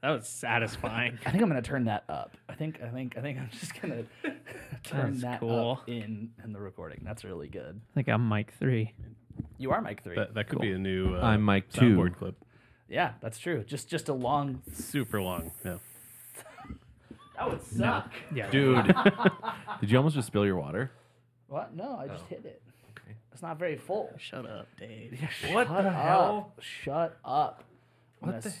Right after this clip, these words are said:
Speaker 4: the hell?
Speaker 2: switch us over. Beep, boop, boop, boop, beep. We've switched. We've done it.
Speaker 1: Oh, no.
Speaker 2: Oh, no? Are you scared?
Speaker 1: Yeah.
Speaker 2: Scared, Potter?
Speaker 1: Hug me, I'm scared.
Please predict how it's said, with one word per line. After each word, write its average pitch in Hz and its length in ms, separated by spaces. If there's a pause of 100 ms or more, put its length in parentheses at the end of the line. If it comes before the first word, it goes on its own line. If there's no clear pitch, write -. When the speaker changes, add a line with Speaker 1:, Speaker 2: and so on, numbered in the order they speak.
(120)
Speaker 4:
the 120 80
hell? 113 180
Speaker 2:
switch 120 420
us 110 440
over. 175 720 (1120)
Beep, 120 240
boop, 113 180
boop, 113 260
boop, 107 220
beep. 139 320 (800)
We've 139 180
switched. - 540 (100)
We've 104 160
done 64 220
it. 50 160 (200)
Speaker 1:
Oh, 135 180
no. 135 360 (720)
Speaker 2:
Oh, 135 160
no? 123 380 (220)
Are 123 60
you 127 100
scared? 127 520 (180)
Speaker 1:
Yeah. 104 400
Speaker 2:
Scared, 143 380
Potter? 240 400 (160)
Speaker 1:
Hug 117 240
me, 104 160
I'm 104 200
scared. 104 520